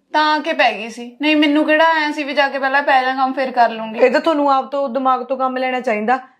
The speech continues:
Speaker 2: ਜੇ ਕੋਈ ਬਾਹਰੋਂ ਅਜੇ ਕੀ ਕਹੂਗਾ ਵੀ ਆਪ ਅੰਦਰ ਬੜੀ ਪਈ ਹੈਗੀ, ਉਹ ਪਏ ਨੇ ਸਾਰੇ ਭਾਂਡੇ ਝੂਠੇ।
Speaker 1: ਤੂੰ ਉੱਥੇ ਤੱਕ ਗੇੜਾ ਮਾਰੇ ਆਈ ਆਂ, ਮਾਰ ਕੇ ਆਈ ਆਂ, ਚਾਰ ਭਾਂਡਿਆਂ 'ਚ ਹੱਥ ਮਾਰ ਦਿੰਦੀ, ਫੇਰ ਤੈਨੂੰ ਕੀ ਹੋ ਜਾਂਦਾ?
Speaker 2: ਅੱਛਾ, ਹੁਣ ਮੈਂ ਤੁਹਾਨੂੰ ਬੁਰੀ ਲੱਗਣ ਲੱਗ ਗਈ ਨਾ ਬੇਲੀ? ਤੁਸੀਂ ਤਾਂ ਮੇਰੇ ਤੇ ਤਾਂ ਹੀ ਲੱਗਦੇ ਹੋ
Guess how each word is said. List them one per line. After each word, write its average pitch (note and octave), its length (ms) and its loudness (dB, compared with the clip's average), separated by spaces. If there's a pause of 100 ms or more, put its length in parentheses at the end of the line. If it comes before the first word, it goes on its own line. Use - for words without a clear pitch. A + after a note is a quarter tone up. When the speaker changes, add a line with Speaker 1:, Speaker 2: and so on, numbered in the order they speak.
Speaker 2:
ਜੇ A#3+ 120 2
ਕੋਈ C#4+ 140 2
ਬਾਹਰੋਂ C4+ 380 2
ਅਜੇ D4 160 -4
ਕੀ C#4 200 -6
ਕਹੂਗਾ C4+ 360 0 (260)
ਵੀ C#4+ 120 2
ਆਪ D4+ 220 2
ਅੰਦਰ C4 220 -4
ਬੜੀ C4 220 -2
ਪਈ C4 240 -4
ਹੈਗੀ, C#4+ 220 -2
ਉਹ D4+ 100 4
ਪਏ D4 200 2
ਨੇ A3 80 -8
ਸਾਰੇ A3 240 -2
ਭਾਂਡੇ B3 260 -4
ਝੂਠੇ। A#3 460 -4 (180)
Speaker 1:
ਤੂੰ F4 100 -2
ਉੱਥੇ F4 180 -2
ਤੱਕ E4 260 0
ਗੇੜਾ D#4 260 0
ਮਾਰੇ D4 240 0
ਆਈ D4 180 -4
ਆਂ, - 80 -6
ਮਾਰ C#4+ 240 2
ਕੇ D4 140 -6
ਆਈ D4 140 -6
ਆਂ, D4 80 -4
ਚਾਰ C#4+ 260 2
ਭਾਂਡਿਆਂ C#4+ 440 -2
'ਚ C#4+ 80 -2
ਹੱਥ D4+ 180 0
ਮਾਰ C4+ 220 0
ਦਿੰਦੀ, C4 260 -4
ਫੇਰ C4+ 200 -2
ਤੈਨੂੰ C4+ 320 -2
ਕੀ C4+ 80 -2
ਹੋ C4+ 60 2
ਜਾਂਦਾ? A3 360 0 (100)
Speaker 2:
ਅੱਛਾ, E4 220 2
ਹੁਣ F#4 140 0
ਮੈਂ F#4 100 0
ਤੁਹਾਨੂੰ F#4 280 0
ਬੁਰੀ F4+ 320 0
ਲੱਗਣ E4 340 0
ਲੱਗ D#4+ 140 0
ਗਈ C#4 120 -8
ਨਾ F#4 100 -2
ਬੇਲੀ? F4 360 -2 (440)
ਤੁਸੀਂ E4 160 -2
ਤਾਂ F4+ 100 4
ਮੇਰੇ E4+ 160 0
ਤੇ F#4 80 -6
ਤਾਂ E4+ 180 0
ਹੀ E4+ 120 -4
ਲੱਗਦੇ C#4 320 -2
ਹੋ D4 160 -4